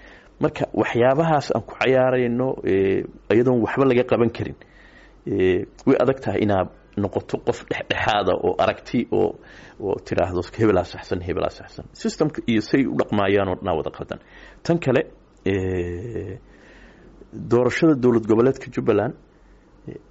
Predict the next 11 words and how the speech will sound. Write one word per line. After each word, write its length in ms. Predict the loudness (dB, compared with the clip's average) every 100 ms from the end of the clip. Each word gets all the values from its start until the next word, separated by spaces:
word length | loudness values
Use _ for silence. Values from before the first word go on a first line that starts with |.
| -8
Axmed 160 | 0
Madoobe 140 | 2 4
miduu 120 | 2
gar 120 | 2 0
ku 120 | 2
yeelanayo 400 | 2 4 2 2
in 120 | 2 4
loo 200 | 4 4
daayo 460 | 2 0 2 0 -2
way. 160 | -2 -6 -14 -20 _ _ -20 -20 _ -20 -4
Ya? 100 | -4